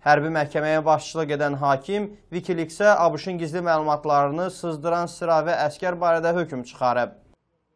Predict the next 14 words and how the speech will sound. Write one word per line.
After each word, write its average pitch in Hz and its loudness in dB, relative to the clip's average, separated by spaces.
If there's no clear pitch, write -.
Bradley 147 2
Manning 202 2
düşmənə 175 -2
köməklik 175 -2
etmək 147 -4
maddəsi 135 0
üzrə 147 -2
günahkar 143 0
tanınmayıb. 120 -2
Bu 233 0
ittihamla 185 2
o 180 2
ömürlük 165 0
həbs 180 0